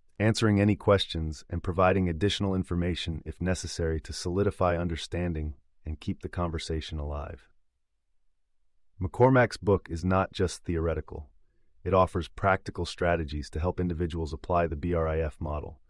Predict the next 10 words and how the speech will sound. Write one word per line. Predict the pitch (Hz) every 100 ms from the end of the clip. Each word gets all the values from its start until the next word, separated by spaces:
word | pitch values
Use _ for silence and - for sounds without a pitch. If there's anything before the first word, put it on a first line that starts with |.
| - _ _ _ _ _ -
It | 95
guides | 98 107 110 92
readers | 101 104 92
in | 87
summarizing | 82 - 104 101 98 87 87 82
lengthy | 98 101 101
information, | 95 - 85 85 82 80 76 - _ _ -
crafting | - 95 90 95
short | 85 - 98 -
stories, | - 85 82 78 71